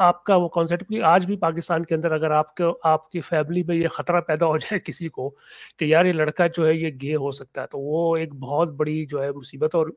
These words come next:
उसके ऊपर भी, वहाँ भी जो है लोगों को मारा गया है या तशद्दुद का निशाना बनाया गया, या उनको cast off,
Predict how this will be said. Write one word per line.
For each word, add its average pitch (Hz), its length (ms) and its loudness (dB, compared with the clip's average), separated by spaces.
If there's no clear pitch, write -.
उसके - 260 -4
ऊपर 180 280 -2
भी, 175 200 -4
वहाँ 170 420 0
भी 175 120 -2
जो 156 160 0
है 156 60 2
लोगों 151 220 -2
को 147 140 -8
मारा 135 240 -2
गया 147 300 0
है 151 60 -2
या 151 100 -2
तशद्दुद 143 460 -8
का 147 100 -6
निशाना 135 320 -6
बनाया 127 260 -8
गया, 151 200 -2
या 165 220 6
उनको 196 240 4
cast 202 420 2
off, 196 200 2